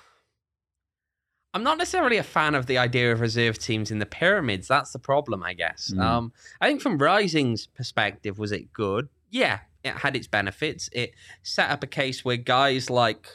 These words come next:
Speaker 1: for example, guys like Declan Wynn and Shea Adekoya last year may not have had to have gone out on loan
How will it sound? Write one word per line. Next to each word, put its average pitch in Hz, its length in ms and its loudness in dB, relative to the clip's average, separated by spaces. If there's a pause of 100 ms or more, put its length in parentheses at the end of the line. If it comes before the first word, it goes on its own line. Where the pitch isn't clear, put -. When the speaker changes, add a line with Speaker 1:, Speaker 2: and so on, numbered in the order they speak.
(460)
Speaker 1:
for - 120 -2
example, 131 400 2
guys 143 200 2
like 147 160 0
Declan 123 460 -2
Wynn 113 460 0
and 98 400 -8
Shea - 180 -2
Adekoya 113 520 0
last 107 300 -2
year 110 100 -4 (280)
may 143 160 0
not 214 120 0
have 143 100 -2
had - 160 -2
to 147 100 -6
have 120 100 -8
gone 131 200 2
out 131 180 2
on 117 220 0
loan 101 440 0